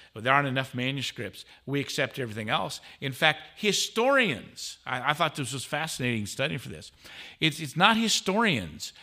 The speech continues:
who question the historicity of Christ. It's too well established.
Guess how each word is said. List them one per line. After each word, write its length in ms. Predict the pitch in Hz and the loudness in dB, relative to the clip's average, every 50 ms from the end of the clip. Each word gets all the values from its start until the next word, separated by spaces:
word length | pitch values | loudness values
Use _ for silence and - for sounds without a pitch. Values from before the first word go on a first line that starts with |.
| - _ | -20 _
who 120 | - 160 147 | 0 0 0
question 640 | - - - 185 175 160 - - - 139 123 117 113 - - - - - | 0 2 2 4 4 4 2 0 0 0 0 0 -2 -4 -8 -20 -10 -2
the 100 | 143 143 | 0 2
historicity 560 | 147 139 - - 147 147 151 147 - 143 131 | 2 2 2 0 0 0 0 0 0 -2 -4
of 80 | 120 - | -4 -4
Christ. 560 | - 143 135 120 92 - - - - - - - _ _ _ _ _ _ _ _ _ _ _ _ _ _ _ _ _ _ _ _ _ _ - - - - - | -2 -4 -2 -2 -4 -6 -6 -6 -6 -8 -10 -16 _ _ _ _ _ _ _ _ _ _ _ _ _ _ _ _ _ _ _ _ _ _ -20 -20 -20 -16 -4
It's 160 | - 170 - | -2 -2 -2
too 200 | - - 240 226 | 0 0 0 2
well 140 | 202 180 156 | 4 2 2
established. 720 | 135 - - 226 214 233 233 - 123 - - - - - | 2 0 2 2 4 4 2 -2 -6 -8 -6 -8 -8 -8